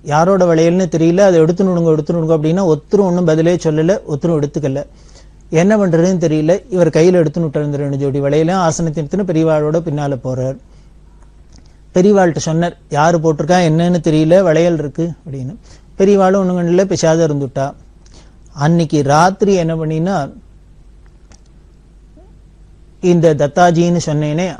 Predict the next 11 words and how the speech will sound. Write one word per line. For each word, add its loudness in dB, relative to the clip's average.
அவரோட 0
புள்ள, 4
அவர் 0
குடும்பத்தோட 0
பெரியவாள்கிட்ட -2
தரிசனத்துக்கு -2
வந்திருந்தார்." -4
தரிசனத்துக்கு 2
வந்திருக்கிறதே -2
பெரியவா 0
சொல்றா, -6